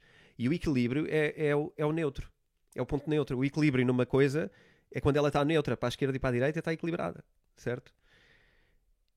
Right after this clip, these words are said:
E, e eu acho que achar que se fizermos muito de uma coisa vamos chegar lá, não é, eu acho que não é o, não é esse o hack que se,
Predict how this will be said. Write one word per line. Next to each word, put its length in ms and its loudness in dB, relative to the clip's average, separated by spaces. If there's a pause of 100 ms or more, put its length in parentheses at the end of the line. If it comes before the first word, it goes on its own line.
E, 800 2 (100)
e 120 -2
eu 140 6
acho 180 0
que 60 -4
achar 380 -2
que 200 -2
se 120 -6
fizermos 360 -2
muito 300 -6
de 80 -4
uma 160 -4
coisa 460 -4
vamos 240 -8
chegar 300 -4
lá, 280 -2 (640)
não 420 -4
é, 320 -2
eu 140 -2
acho 160 -4
que 60 -6
não 120 -2
é 160 -2
o, 720 -2
não 100 -2
é 60 0
esse 180 -4
o 40 -4
hack 260 0 (520)
que 100 -16
se, 80 -16